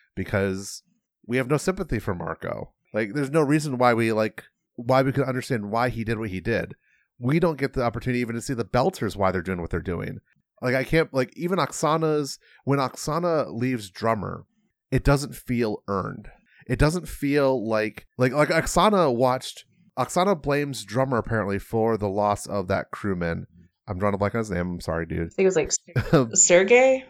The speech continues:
Speaker 2: maybe?
Speaker 1: Yeah, that sounds right. That sounds right. So, like, Sergey, she, she's, uh, blames Drummer for that when, like, she could just as easily blame Marco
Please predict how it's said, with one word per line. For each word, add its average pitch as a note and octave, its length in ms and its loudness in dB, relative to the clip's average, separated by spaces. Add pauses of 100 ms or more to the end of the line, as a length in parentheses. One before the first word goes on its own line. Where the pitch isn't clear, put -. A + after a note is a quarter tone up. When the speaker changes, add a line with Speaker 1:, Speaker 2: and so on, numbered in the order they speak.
(140)
Speaker 2:
maybe? A#3+ 520 -6 (140)
Speaker 1:
Yeah, B2+ 300 2
that B2 80 -4
sounds B2 200 -2
right. G2+ 180 -2
That F#2 120 0
sounds F#2 160 -6
right. F2+ 180 -2 (380)
So, C#3+ 160 2
like, A#2 160 2
Sergey, A#2 580 2 (220)
she, B2 540 -2
she's, G#2+ 280 -4 (140)
uh, - 80 -12
blames C#3+ 380 2
Drummer C3+ 180 0
for - 120 -4
that F#2+ 220 0
when, A2 120 -4
like, A#2+ 200 -2 (280)
she - 140 -4
could D#3+ 160 2
just G#3 180 4
as G3 120 -4
easily F#3 280 4
blame A2+ 220 4
Marco G2+ 540 0